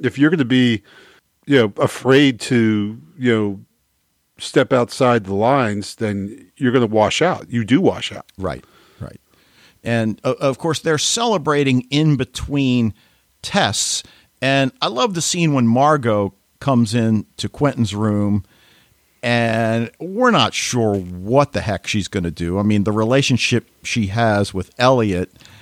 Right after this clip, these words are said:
Speaker 2: i-, is, is pretty intense. It, it, it's, you know,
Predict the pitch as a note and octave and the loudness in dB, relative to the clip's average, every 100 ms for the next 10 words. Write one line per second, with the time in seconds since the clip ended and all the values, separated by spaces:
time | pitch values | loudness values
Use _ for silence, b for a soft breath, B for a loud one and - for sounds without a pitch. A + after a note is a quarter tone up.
0 | b b b _ - G#2 - G2+ F#2+ - | b b b _ -14 -12 -6 -4 -4 -6
1 | - _ _ - - C#3+ E3 D3+ - C3 | -10 _ _ -12 -2 2 2 2 2 2
2 | B2+ A#2+ G#2+ G2 F2 G#2 F#2 G2+ F#2 - | 2 0 -2 -4 -6 -10 -8 -8 -10 -10
3 | - - _ _ _ _ - - - | -10 -12 _ _ _ _ -20 -18 -18